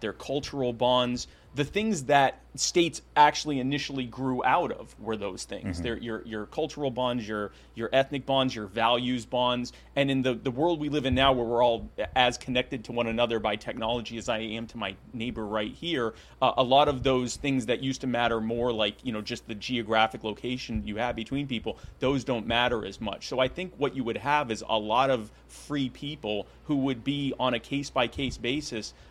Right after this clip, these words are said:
Speaker 1: uh, uh, associating and disassociating with people as they wish. And, and I also wanna say this isn't gonna be some utopia. There would still be conflict, there would still
Speaker 2: Yeah.
Speaker 1: be crime, there would still be bad things happening,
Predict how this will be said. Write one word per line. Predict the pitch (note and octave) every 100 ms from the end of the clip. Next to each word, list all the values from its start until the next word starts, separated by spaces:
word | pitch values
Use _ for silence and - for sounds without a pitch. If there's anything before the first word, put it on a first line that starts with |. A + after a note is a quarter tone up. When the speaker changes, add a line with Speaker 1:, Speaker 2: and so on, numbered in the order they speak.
| -
Speaker 1:
uh, | A2+ A2 G#2 -
uh, | A#2 - A2 B2 -
associating | A#2 - C#3+ C3+ C#3+ C3+ B2+
and | A2+
disassociating | A2 A#2+ C3 - A2+ B2 A2+ G#2+
with | G#2+
people | - A#2 G#2 G2+
as | G2+
they | G2
wish. | G2 A2+ G2+ - - -
And, | C3+
and | - D3
I |
also | C#3+ D#3 G#3
wanna | F3 C3+
say | D3+
this | B2 A#2+
isn't | F3
gonna | E3 C3
be | C#3
some | C3 C3+
utopia. | A#2 A#2 - B2 B2 - - -
There | -
would | G#2+ G#2+
still | - A#2+
be | C#3
conflict, | - A#2+ A#2 - A2+ - - -
there | G2+
would | G2+
still | - G#2+
Speaker 2:
Yeah. | G#2
Speaker 1:
be | B2+
crime, | B2+ A#2+ G#2+ G#2 G#2+ - -
there | A#2
would | A2
still | - C#3
be | B2+ B2+
bad | A2 A2 A2+ G#2+
things | A2 G#2
happening, | B2 A#2+ - G#2 F2+